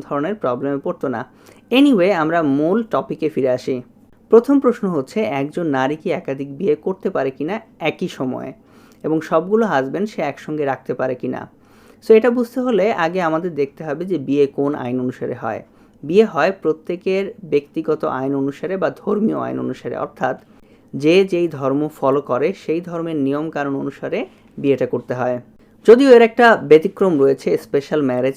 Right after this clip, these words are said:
অ্যাক্টের ক্ষেত্রে, কিন্তু স্পেশাল ম্যারেজ হোক বা যে কোনো ধর্মের অধীনেই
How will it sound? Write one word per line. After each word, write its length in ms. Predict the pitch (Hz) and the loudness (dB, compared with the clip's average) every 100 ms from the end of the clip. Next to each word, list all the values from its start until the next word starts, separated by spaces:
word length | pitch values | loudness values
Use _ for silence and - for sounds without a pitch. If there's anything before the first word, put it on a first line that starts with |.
| - | -6
অ্যাক্টের 320 | 123 - 123 - | -10 -6 -6 -6
ক্ষেত্রে, 280 | 123 - 123 | -10 -8 -6
কিন্তু 340 | 143 147 156 156 - 131 - _ _ _ _ - | -6 -4 -2 -2 -4 -16 -20 _ _ _ _ -12
স্পেশাল 400 | - 196 190 202 190 | -6 -4 -2 -2 0
ম্যারেজ 240 | 180 190 - | 0 -2 -2
হোক 120 | 196 170 | -4 -2
বা 60 | 147 143 | -2 -2
যে 60 | 139 | -4
কোনো 120 | 170 | -6
ধর্মের 360 | 165 160 151 160 143 | -8 -6 -4 -2 -2
অধীনেই 300 | 175 180 | -4 -6